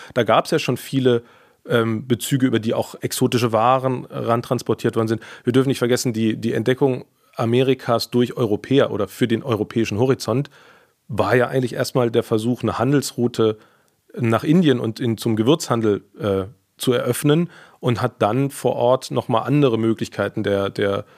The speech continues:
wir-, des wirtschaftlichen Ausbeutes, auch des wirtschaftlichen Warensystems erzeugt. Ähm, trotzdem, diesen Gewürzhandel gab's vorher schon, dieses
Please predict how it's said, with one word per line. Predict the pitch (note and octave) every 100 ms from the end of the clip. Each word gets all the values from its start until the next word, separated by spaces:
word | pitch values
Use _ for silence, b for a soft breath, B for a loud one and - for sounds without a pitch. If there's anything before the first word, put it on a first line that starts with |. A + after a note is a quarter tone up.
| b -
wir-, | A#2+
des | - A#2
wirtschaftlichen | A2+ - A2+ G#2+ A2
Ausbeutes, | A#2 - A#2 - G#2+ A2 A2
auch | A2
des | - A2
wirtschaftlichen | A2+ A2 A2+ - A2 A2 G#2 B B B
Warensystems | G#2+ G#2+ A#2 G#2+ - - G#2 G2+ - - b b b
erzeugt. | A#2 - G#2 G2 - B B B
Ähm, | B2 A#2 A2+ A2+ A2+ b b b _ - - G#3+ G3 -
trotzdem, | - C#3+ D#3 - D#3+
diesen | C3 A#2+ A#2+
Gewürzhandel | A#2 B2+ G3 - C#3+
gab's | B2+ B2
vorher | - F3 E3+
schon, | D3+ B2
dieses | B2 C#3 C3